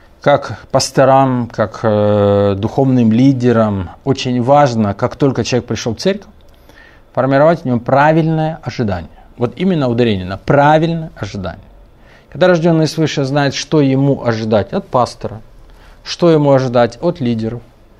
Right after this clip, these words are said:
то многие из тех моментов, с которыми он будет сталкиваться, он не будет воспринимать как, э, что-то, что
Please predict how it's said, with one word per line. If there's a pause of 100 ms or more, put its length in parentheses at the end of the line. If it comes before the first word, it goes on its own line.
(340)
то
многие
из
тех
моментов,
с
которыми
он
будет
сталкиваться, (560)
он
не
будет
воспринимать
как,
э, (120)
что-то,
что